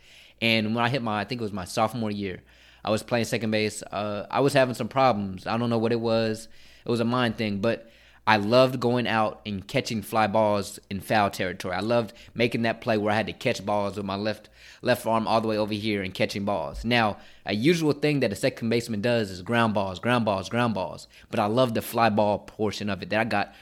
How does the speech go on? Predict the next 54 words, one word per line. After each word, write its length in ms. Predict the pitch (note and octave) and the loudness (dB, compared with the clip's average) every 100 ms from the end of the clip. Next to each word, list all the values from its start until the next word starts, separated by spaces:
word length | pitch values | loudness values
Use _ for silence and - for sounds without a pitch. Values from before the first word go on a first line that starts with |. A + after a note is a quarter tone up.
| - | -20
rarely. 560 | - G#2+ B2+ G#2+ F2 C#2+ _ - - - _ | 0 6 6 4 -2 -12 _ -20 -20 -20 _
And 140 | B2 | -4
so 400 | - B2+ A2+ G2 - - | 2 4 4 0 -10 -10
when 120 | - | 0
I 80 | A#2+ | 2
look 320 | A2 C#3+ C#3+ | 4 2 4
back 260 | B2+ D3+ D3+ | 6 6 4
in 60 | B2+ | 2
my 100 | G#2+ | 2
life 400 | B2 D#3 B2 A2+ | 6 6 4 0
and 100 | G#2 | -2
I 100 | G#2 | 0
en-, 180 | B2+ | 0
eventually 580 | A#2+ G#2 C#3 D3 A#2+ G#2 | -2 0 -2 -2 -6 -6
switched 380 | F#2+ - C3 - | -8 -6 -6 -4
to 80 | G#2 | -8
center 220 | B2+ G#2 | -6 -6
field 400 | - A#2+ G2+ F#2+ - | -2 -2 0 -4 -10
my 160 | G2 G2+ | -6 -2
sophomore 400 | A2 G2 G2 G2 | -2 -2 -4 -4
year, 180 | G2+ | -4
I 40 | F2 | -4
eventually 340 | G2 A2+ - | -4 -4 -4
went 160 | G#2+ G#2 | -6 -6
to 40 | |
center 200 | - A2 | -6 -6
field 260 | G2 A2+ G2+ | -2 -4 -4
and 100 | G2 | -6
I 100 | F#2 | -8
loved 380 | G2+ B2+ G#2+ E2+ | 4 4 4 -8
it 120 | - - - | -14 -20 -10
because 200 | A#2 A2+ | -8 -2
I 60 | B2 | -2
got 160 | A2+ G#2+ | -2 -6
to 40 | |
keep 320 | G2+ B2+ A2+ | -8 -8 -8
catching 300 | - G#2 G2+ | -10 -10 -10
fly 200 | - G#2 | -6 -4
balls. 360 | G2 G2 F2+ - | -4 -4 -6 -6
I 40 | |
got 140 | A2 A2+ | -4 -4
to 60 | |
do 180 | G#2 A2+ | -4 -4
what 300 | G#2+ A2+ A2 - - - | -2 -2 -4 -14 -8 0
that 160 | G#2 | 2
one 160 | G#2+ C3+ | 2 0
particular 480 | A2+ - B2 B2+ G#2+ | -2 -4 -6 -4 -6
thing 240 | B2+ A2+ | -4 -2
I 60 | G2 | 0
liked 280 | A2 A#2 | 2 0
about 240 | G#2 G#2 G2+ | -2 -4 -4
second 280 | A2+ G2 G2 | -6 -4 0
base 220 | C3 A#2+ | -2 -2
was, 300 | G#2 G2+ | -6 -6